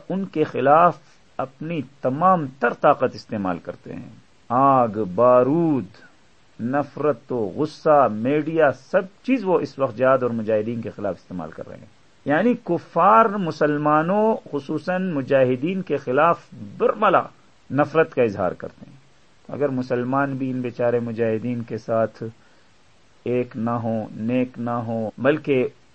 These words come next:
ان کے اہداف و مقاصد کو نہ سمجھتے ہوں اور وہ بیچارے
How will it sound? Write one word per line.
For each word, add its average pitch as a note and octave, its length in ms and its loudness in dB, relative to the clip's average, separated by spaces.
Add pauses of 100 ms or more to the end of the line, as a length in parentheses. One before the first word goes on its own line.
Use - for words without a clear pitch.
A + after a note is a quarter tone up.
ان D3 140 -6
کے C#3 160 -6
اہداف A#2+ 480 0
و - 40 -6
مقاصد A2+ 540 -6
کو A#2+ 140 -10
نہ A2 180 -4
سمجھتے B2 580 -6
ہوں A#2 240 -6 (1040)
اور D3 260 8 (520)
وہ B2 140 -4
بیچارے C3 440 4